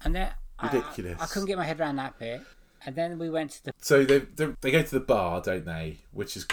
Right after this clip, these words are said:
Speaker 2: where Court's old flame runs the bar. Yeah?
Speaker 1: Yes.
Speaker 2: And, and they cut, it's kind of, she's the only one who doesn't kind of shy away from him. She's quite pleased to see him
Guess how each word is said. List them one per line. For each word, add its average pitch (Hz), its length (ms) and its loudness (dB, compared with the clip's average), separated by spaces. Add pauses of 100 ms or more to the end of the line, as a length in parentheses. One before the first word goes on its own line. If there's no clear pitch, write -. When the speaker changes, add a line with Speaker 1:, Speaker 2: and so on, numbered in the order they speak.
(100)
Speaker 2:
where 101 220 4 (320)
Court's - 520 4
old 110 260 4
flame 92 680 2 (160)
runs 98 340 -2
the 101 100 -4
bar. 80 440 -2 (480)
Yeah? 95 240 0
Speaker 1:
Yes. 117 480 -6
Speaker 2:
And, 101 460 0 (240)
and 110 100 -2
they 110 120 2
cut, - 240 0
it's - 100 -8
kind 117 180 0
of, 101 120 -4 (240)
she's 165 260 -2
the 135 140 4
only 120 140 0
one 113 200 2
who 110 100 -4
doesn't 110 380 0
kind 104 160 0
of 95 100 -6
shy 92 320 2
away 90 220 0
from 82 220 -10
him. 80 320 -8 (340)
She's 110 240 -4
quite 104 240 0
pleased 104 300 -4
to - 40 -4
see 87 260 2
him 78 260 -6